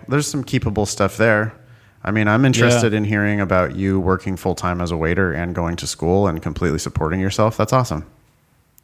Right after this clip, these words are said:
Speaker 2: You know, if, if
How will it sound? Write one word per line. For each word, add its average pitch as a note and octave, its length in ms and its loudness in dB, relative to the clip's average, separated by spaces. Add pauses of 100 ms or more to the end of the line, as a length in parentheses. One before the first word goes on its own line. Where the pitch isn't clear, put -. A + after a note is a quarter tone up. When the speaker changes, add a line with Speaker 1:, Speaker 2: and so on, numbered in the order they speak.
(560)
Speaker 2:
You C#3 140 4
know, C#3+ 280 2 (100)
if, E3+ 420 -2 (180)
if - 440 -4